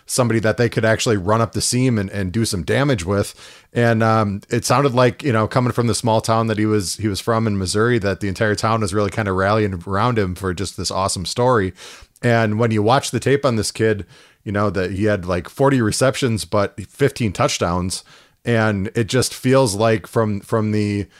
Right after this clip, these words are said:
uh, reviews and everything of his game, you stick this guy in the red zone and let him kinda post up against some of these shorter guys, and, and good luck trying to, to out jump a ball with this guy. So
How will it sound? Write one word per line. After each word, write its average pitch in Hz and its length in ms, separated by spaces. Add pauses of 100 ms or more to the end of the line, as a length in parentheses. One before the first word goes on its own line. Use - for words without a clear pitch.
(280)
uh, 95 300 (260)
reviews 117 480
and 123 80
everything 113 380
of 95 100
his 98 180
game, 110 480 (580)
you 139 120
stick - 220
this 143 160
guy 135 180
in 131 100
the 104 80
red 139 260
zone 101 480
and 98 160
let 120 120
him 120 100
kinda 113 260
post - 320
up 131 160
against 101 280
some 104 140
of 95 40
these 90 100
shorter 104 300
guys, 104 440
and, 90 200
and 92 200
good 127 220
luck 117 440
trying 110 320
to, 95 200
to 95 360
out 110 140
jump 113 260
a 90 40
ball 104 260
with - 120
this 87 180
guy. 85 240
So 98 300